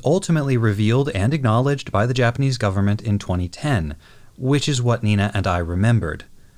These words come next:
The L D P had always denied accusations about those secret agreements, and that makes sense.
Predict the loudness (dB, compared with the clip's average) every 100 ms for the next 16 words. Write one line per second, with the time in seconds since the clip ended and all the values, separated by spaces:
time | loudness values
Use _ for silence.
0 | -20 -20 -20 -20 -20 -20 -8 -2 2 2
1 | 2 0 0 0 0 2 2 2 2 0
2 | -2 0 2 2 2 0 -2 -4 -2 -2
3 | -2 -4 -4 -2 -2 -4 -6 -8 -8 -6
4 | -4 -4 0 2 2 0 -6 -14 -18 -20
5 | -20 -20 -12 -2 2 2 -2 -4 -4 -4
6 | -6 -6 0 0 0 -6 -12